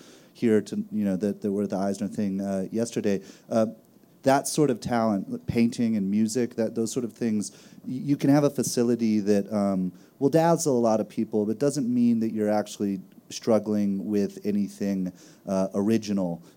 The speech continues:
you know, or, or, or really going to battle with the universe. Um, it, it, it's sort of all on the surface, and, and that's what I felt in college, uh, that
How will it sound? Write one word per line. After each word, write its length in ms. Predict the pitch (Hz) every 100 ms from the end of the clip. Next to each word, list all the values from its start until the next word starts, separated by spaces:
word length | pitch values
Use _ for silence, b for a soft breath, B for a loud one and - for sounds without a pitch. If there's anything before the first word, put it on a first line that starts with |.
| -
you 100 | 101
know, 240 | 98 95
or, 300 | 95 104 101
or, 440 | 101 104 101 98 101
or 120 | 104 101
really 260 | 107 104
going 200 | 98 107
to 60 | 101
battle 380 | 101 101 104 101
with 120 | 98
the 80 | 90
universe. 720 | 101 101 95 87 - - -
Um, 420 | 107 101 98 95 90 B B -
it, 60 |
it, 240 | 104 107 -
it's 200 | 107 -
sort 140 | 120
of 60 | 117
all 220 | 110 110
on 120 | 107
the 60 | 98
surface, 580 | - 113 110 101 90 107
and, 100 | 98
and 140 | 110
that's 180 | 120 131
what 120 | 135
I 80 | 107
felt 480 | - 131 117 80 - b b
in 160 | 104 98
college, 640 | 117 110 107 95 90 -
uh, 200 | - 98
that 280 | 95 104 101